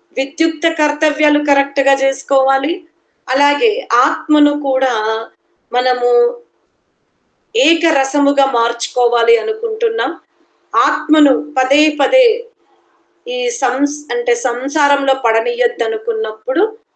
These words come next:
ఆ పరమాత్ముని పాత్రలన్నింటినీ కూడా శుచిగా చెయ్యాలి గనక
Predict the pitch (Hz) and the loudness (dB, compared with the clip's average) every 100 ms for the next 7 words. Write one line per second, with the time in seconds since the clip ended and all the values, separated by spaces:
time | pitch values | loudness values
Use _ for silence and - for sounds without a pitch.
0 | _ - 226 247 240 247 277 285 294 262 | _ -6 -2 0 0 2 2 2 -2 -4
1 | 247 247 233 240 - 254 233 240 277 277 | -4 0 0 0 -2 -4 -4 -4 -4 -2
2 | 254 247 240 226 - 262 - 302 294 294 | -4 0 0 0 -4 -8 -2 -2 0 -2
3 | 247 220 240 226 226 220 214 214 262 320 | -2 0 0 0 0 -2 -6 -8 -8 -10